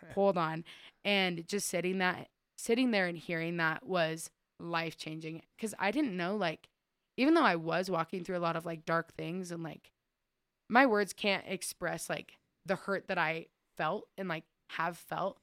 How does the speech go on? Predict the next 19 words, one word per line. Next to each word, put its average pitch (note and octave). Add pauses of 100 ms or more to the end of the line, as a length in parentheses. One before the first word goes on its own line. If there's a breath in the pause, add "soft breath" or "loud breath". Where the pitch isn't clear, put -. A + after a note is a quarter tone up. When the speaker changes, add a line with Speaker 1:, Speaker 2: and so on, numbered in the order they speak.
(600)
Speaker 2:
but F3+ (720)
words G#3
can't -
express F3+
how F#3+
good E3+
God D#3+
is. D#3+
And, G3
like, E3 (460)
I C4
can D4
do A3
a E3
good E3+
job E3
of, E3
like, E3
explaining E3+